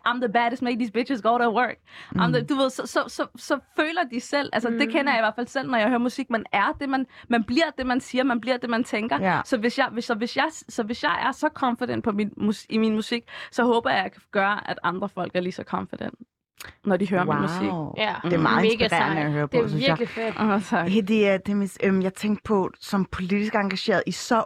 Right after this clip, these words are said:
Speaker 2: ung en alder, altså,
Speaker 3: Ja.
Speaker 2: du, det er jo anden periode, du sidder i
Speaker 3: Mm.
Speaker 2: Albertslund Kommune. Hvordan blev du ligesom sådan aktivistisk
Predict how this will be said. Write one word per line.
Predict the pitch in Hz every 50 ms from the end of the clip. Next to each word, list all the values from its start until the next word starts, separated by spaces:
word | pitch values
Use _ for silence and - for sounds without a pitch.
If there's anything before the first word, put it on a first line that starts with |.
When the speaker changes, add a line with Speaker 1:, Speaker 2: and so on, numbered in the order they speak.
| -
Speaker 2:
ung | - 202 190 -
en | - 185 190 - -
alder, | - 151 - - 151 175 - -
altså, | 160 151 151
Speaker 3:
Ja. | 175 -
Speaker 2:
du, | 180
det | 160 - 170 165 -
er | 185
jo | 170 151 - - _ _ -
anden | 175 175 190 202
periode, | - 208 214 175 160 165 175
du | 170 - 175
sidder | - - - 226 208 - -
i | 185
Speaker 3:
Mm. | 165 151
Speaker 2:
Albertslund | 151 151 151 151 - - - 175 - 262
Kommune. | - - - 185 175 165 160 156 151 160 160 165 175 180 - _ - - - - _ _ _ _ _ _ _ _
Hvordan | 180 185 180 185 180 208 214
blev | 220 240 226
du | - - 220 226 202 185 -
ligesom | - 196 208 180 202 196 185
sådan | - 202 208 -
aktivistisk | 147 - - - 175 160 208 208 - - - - 240 - - -